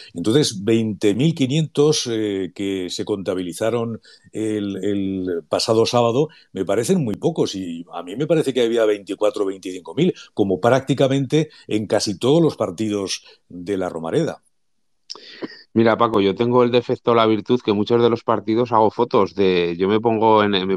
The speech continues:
Speaker 2: mi posici-, eh, mi posición en el campo es en el fondo norte, arriba donde está gol de pie, eh, yo hago fotos siempre de, de la grada lateral, de tribuna y del fondo sur. Yo del fondo norte en realidad no veo,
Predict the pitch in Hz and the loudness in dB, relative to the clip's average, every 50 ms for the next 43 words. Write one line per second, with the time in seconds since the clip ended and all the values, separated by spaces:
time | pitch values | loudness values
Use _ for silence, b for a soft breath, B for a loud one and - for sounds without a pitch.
0 | 85 - - 92 92 - 95 87 - 87 - - 101 - - - 85 87 90 85 | -4 -4 -6 -6 -4 -4 -4 -4 -4 -8 -4 -4 -4 -4 -2 -2 -2 -2 -2 -2
1 | 90 87 - 82 82 85 78 - 87 87 92 98 101 101 92 - 107 104 98 - | -4 -4 -4 -4 -6 -4 -2 -2 -2 -2 0 0 -2 -2 0 0 0 0 2 0
2 | 90 - - 92 90 92 - - 92 90 92 92 98 101 104 - - 98 113 - | -2 -2 -2 -4 -4 -2 -2 -4 -4 -2 -2 0 0 -2 -2 -2 -4 -4 -4 -8
3 | _ B B B B B B B B B _ _ - 85 78 80 95 104 98 95 | _ B B B B B B B B B _ _ 0 0 4 6 6 6 6 6
4 | 90 90 87 85 85 87 87 85 80 80 82 82 82 82 80 - - 92 85 85 | 4 4 2 0 0 0 0 0 0 0 0 0 -2 -4 -6 -4 -2 0 0 2
5 | 92 90 90 87 85 - 95 95 101 110 - _ _ _ _ _ _ _ - 90 | 2 2 0 -2 0 0 -2 -2 -2 -4 -12 _ _ _ _ _ _ _ 0 4
6 | 90 87 85 85 82 78 80 82 85 82 92 95 - - 90 - 104 95 - - | 4 6 6 6 4 4 4 2 4 4 4 2 2 0 0 0 0 0 2 2
7 | 101 101 95 107 104 113 113 104 98 87 85 82 82 80 78 73 80 80 80 76 | 2 2 4 4 4 4 4 4 2 2 2 2 0 -2 -2 -4 -2 -2 0 0
8 | 73 78 82 82 85 82 82 80 - 87 87 104 120 127 135 135 131 110 95 87 | 0 0 0 0 0 -2 -2 -4 -4 -4 -2 0 0 2 2 0 0 0 -2 -6
9 | - 82 82 80 78 92 104 110 113 117 107 92 87 85 - 87 87 85 82 80 | -4 -6 -6 -4 -2 0 0 2 2 2 2 2 0 0 -2 -6 -4 -4 -4 0
10 | - 131 120 98 87 82 82 87 - - 92 90 92 87 90 87 - - 101 98 | 0 0 0 2 0 -2 -2 -2 -2 -4 -4 -4 -6 -6 -6 -6 -4 0 0 0
11 | 95 - - 90 82 85 85 82 82 80 85 90 90 87 85 80 85 82 80 78 | 0 0 -2 -4 -2 -2 -2 -2 0 -2 -2 -2 0 -2 -2 0 0 0 0 0
12 | 78 76 | -2 -4